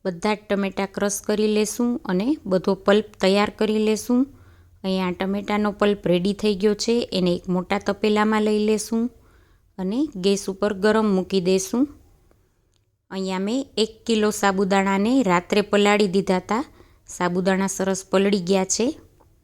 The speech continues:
અને આપણે જે ગેસ ઉપર ટમેટા મૂકેલા હતા એ એકદમ અડધા બળી અને એમાં જે પાણીનો ભાગ હોય એ બળી ગયો છે અને સરસ ઘટ રસો થઈ ગયો છે. હવે એમાં એક ચમચી જીરું,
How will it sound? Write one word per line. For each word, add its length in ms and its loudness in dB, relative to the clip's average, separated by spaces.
અને 180 -10
આપણે 260 -6
જે 460 -4
ગેસ 340 -2
ઉપર 220 -2
ટમેટા 460 0
મૂકેલા 540 0
હતા 320 -4
એ 200 0
એકદમ 400 2
અડધા 380 2
બળી 500 4
અને 200 0
એમાં 180 0
જે 160 0
પાણીનો 480 2
ભાગ 220 2
હોય 220 4
એ 120 2
બળી 280 0
ગયો 220 0
છે 280 0
અને 300 -2
સરસ 500 -2
ઘટ 280 0
રસો 260 -2
થઈ 200 -4
ગયો 200 -2
છે. 340 -6
હવે 160 -4
એમાં 200 -2
એક 180 -10
ચમચી 380 -2
જીરું, 540 -2